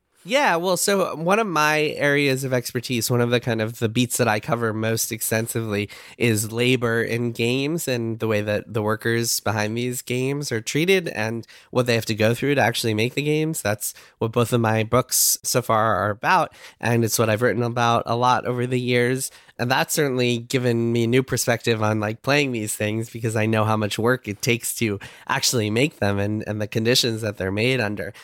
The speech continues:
It's also given me all sorts of perspectives and thoughts on unionization and workers organizing in the video game industry and all sorts of other issues. So that,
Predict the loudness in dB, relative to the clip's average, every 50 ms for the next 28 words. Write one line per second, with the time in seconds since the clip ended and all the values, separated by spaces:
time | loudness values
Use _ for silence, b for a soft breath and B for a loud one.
0 | B B B -4 0 2 2 2 2 2 2 2 2 2 2 2 2 2 2 2
1 | 0 0 0 0 -2 -2 -4 -6 -6 -8 -12 -20 _ _ _ _ _ -2 0 2
2 | 2 2 0 2 2 2 2 2 0 -2 -4 -4 -2 -4 -4 -4 -2 2 2 2
3 | 2 0 -4 -2 0 0 0 0 -4 -6 -10 B B B B B B 0 2 2
4 | 2 2 -2 -2 0 2 2 2 2 2 0 0 0 0 -2 -2 -4 -4 -4 -4
5 | -4 -4 -4 -4 -6 -6 -4 -4 0 2 2 2 2 2 2 2 2 2 2 2
6 | 0 0 0 0 -2 -2 -4 -2 -2 -2 -2 -2 -4 -6 -6 -6 -8 -8 -8 -6
7 | -6 -6 -4 -2 -2 -2 -2 -4 -6 -8 -10 -8 -6 -4 -4 -4 -4 -4 -6 -6
8 | -6 -6 -6 -8 -10 -14 -14 -16 -18 B B B B B B B B -2 -2 -2
9 | 0 2 2 2 2 2 0